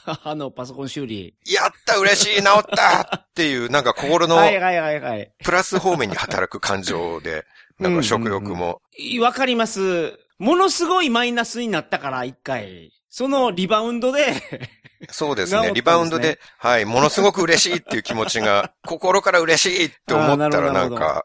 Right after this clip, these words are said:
Speaker 1: ど。はい、はい、はい、はい。
Speaker 2: メンタルが明るくなったんですよね。
Speaker 1: うん、うん、うん、うん。
Speaker 2: そっからなんか、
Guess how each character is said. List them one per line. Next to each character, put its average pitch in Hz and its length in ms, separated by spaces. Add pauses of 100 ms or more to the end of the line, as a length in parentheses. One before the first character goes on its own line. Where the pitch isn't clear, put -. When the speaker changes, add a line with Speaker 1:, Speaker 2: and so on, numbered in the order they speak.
(140)
Speaker 1:
ど。 156 80
は 139 80
い、 123 60
は 110 40
い、 - 20
は 98 120
い、 87 40
は 90 60
い。 - 20
Speaker 2:
メ 139 100
ン 143 60
タ 131 100
ル 104 100
が 95 180
明 135 100
る 131 100
く 131 80
な 127 120
っ - 40
た - 120
ん 80 40
で 71 80
す - 100
よ - 60
ね。 - 200
Speaker 1:
う 147 80
ん、 143 40
う - 20
ん、 107 460
う - 40
ん、 87 220
う - 60
ん。 76 140 (180)
Speaker 2:
そ - 220
っ - 20 (160)
か 196 120
ら 180 120
な 160 100
ん 110 60
か、 - 260